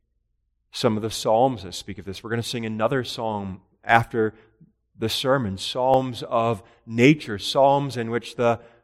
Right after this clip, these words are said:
the whole point is to praise God as the creator for His work of making the heavens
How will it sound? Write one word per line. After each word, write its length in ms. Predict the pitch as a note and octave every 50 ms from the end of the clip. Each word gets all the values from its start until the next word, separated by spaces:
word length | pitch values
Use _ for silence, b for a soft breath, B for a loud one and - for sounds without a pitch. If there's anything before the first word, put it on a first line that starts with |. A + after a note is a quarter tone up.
| b -
the 100 | B2+ B2
whole 240 | G#2+ B2+ C#3 C3 B2
point 500 | - - - - D3 D3 D3+ C#3+ - B2+
is 160 | B2+ A2+ -
to 200 | - - B2 G#2
praise 560 | - - - - D#3 D#3+ D#3 D#3+ D#3+ - -
God 340 | - A#2+ A2 A2 A2+ A2+ G#2+ b b b b b b b b b _ _ _ _ _ _ -
as 480 | A#2+ B2+ C#3+ D#3+ E3+ F3 D#3+ C#3 C3+
the 140 | B2+ E3 D#3
creator 560 | - - - D3 C3+ C#3+ D3+ D#3 D3+ D3 A#2+
for 540 | G#2 - - - F3+ F3+ F3+ F#3+ G3+ G3 F3+
His 280 | D#3+ E3+ F3 E3+ B2+ C3+
work 560 | C3+ D3+ F3 F3 D3+ C3 D3 D3+ - - b b b b b b b b _ _ _ _ _ _ _ _ _
of 160 | _ G#2 F#2+ E2+
making 580 | G#2+ B2 D3+ D#3 D3+ - D3+ D3+ D3+ D3 D3 - - - -
the 80 | D3
heavens 500 | B2 A2+ B2+ B2+ A#2+ C3 B2+ B2+ B2+ A#2+